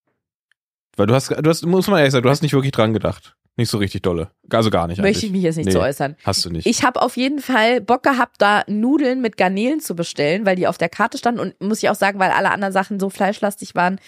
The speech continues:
Speaker 2: dass ich mir das nicht vorstellen konnte oder irgendwelche Dinge drin hatten, die auf, man auf gar keinen Fall essen darf. Hab natürlich extra parallel bei Google nachgeguckt, darf man es essen oder nicht.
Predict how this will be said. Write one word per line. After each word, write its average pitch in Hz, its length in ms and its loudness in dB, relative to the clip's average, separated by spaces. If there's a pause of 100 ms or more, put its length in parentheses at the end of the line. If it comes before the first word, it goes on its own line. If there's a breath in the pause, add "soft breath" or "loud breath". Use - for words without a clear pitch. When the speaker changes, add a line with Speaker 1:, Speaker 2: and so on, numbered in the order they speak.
(280 loud breath)
Speaker 2:
dass 185 180 0
ich 180 100 -2
mir 185 100 0
das 175 140 -4
nicht 190 140 -4
vorstellen 190 360 -2
konnte 170 400 -2
oder 185 160 2
irgendwelche 196 360 0
Dinge 196 180 -2
drin 185 200 -2
hatten, 180 160 -4
die 156 120 0
auf, - 100 -4
man 170 100 0
auf 147 140 -2
gar 175 160 0
keinen 202 180 -4
Fall 175 160 -2
essen 151 220 -4
darf. 156 220 0 (320 loud breath)
Hab 196 100 -2
natürlich 214 380 -2
extra - 320 -2
parallel 202 480 0
bei 180 100 2
Google 202 280 -2
nachgeguckt, 208 460 -2
darf 175 200 0
man 185 120 -2
es 180 60 -4
essen 175 240 -4
oder 160 160 -2
nicht. 226 300 -4